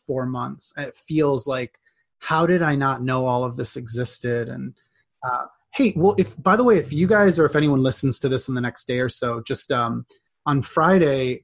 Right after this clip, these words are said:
Consensus with a U, Consensus Distributed, the CoinDesk one, they're doing a really cool thing. They're working with the Nifty Studio.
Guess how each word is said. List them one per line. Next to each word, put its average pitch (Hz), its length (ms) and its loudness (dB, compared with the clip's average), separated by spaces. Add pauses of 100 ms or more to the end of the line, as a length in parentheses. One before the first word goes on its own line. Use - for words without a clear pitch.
Consensus 151 760 2
with 135 140 -2
a 131 40 -4
U, 127 420 2
Consensus 127 580 -2
Distributed, 127 800 -2 (160)
the 120 80 -2
CoinDesk 127 560 0
one, 120 220 0 (320)
they're 151 120 4
doing 180 280 4
a 147 40 4
really 143 300 4
cool 147 220 2
thing. 139 260 0
They're 143 140 4
working 156 380 4
with 139 280 0
the 127 160 -2
Nifty 151 580 2
Studio. 214 720 0